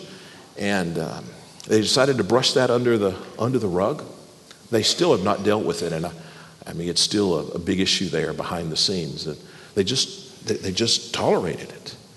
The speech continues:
and the glory departed. God just took his hands off the church. You know, they had the same preacher,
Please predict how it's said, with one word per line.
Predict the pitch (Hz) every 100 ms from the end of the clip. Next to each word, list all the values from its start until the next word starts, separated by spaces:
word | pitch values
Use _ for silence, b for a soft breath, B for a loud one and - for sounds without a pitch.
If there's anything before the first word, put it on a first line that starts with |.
| b b b -
and | 104 92 82
the | 82 82
glory | 101 160 117 - 73 73 - -
departed. | - - - - - - -
God | 147 208
just | 170 -
took | 175
his | 135 -
hands | 165 202 110
off | 98 -
the | -
church. | - 214 - - B B
You | 147
know, |
they | 185
had | 196
the | 113
same | - 147 208
preacher, | 202 185 180 214